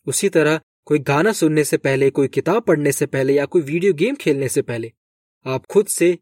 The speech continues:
यही सवाल कर सकते हैं। इस तरह सोचने से आप जान पाएंगे कि यहोवा की नज़र में क्या सही होगा और क्या गलत। अगर हम यहोवा के उचित स्तरों को माने, तो हमारा ज़मीर साफ रहेगा।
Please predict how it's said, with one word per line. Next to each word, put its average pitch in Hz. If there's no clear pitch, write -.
यही 139
सवाल 123
कर 123
सकते 123
हैं। 120
इस 208
तरह 160
सोचने 156
से 180
आप 147
जान 139
पाएंगे 139
कि 156
यहोवा 143
की 156
नज़र 135
में 135
क्या 131
सही 127
होगा 156
और 127
क्या 131
गलत। 120
अगर 170
हम 233
यहोवा 185
के 214
उचित 190
स्तरों 165
को 147
माने, 120
तो 139
हमारा 139
ज़मीर 139
साफ 131
रहेगा। 123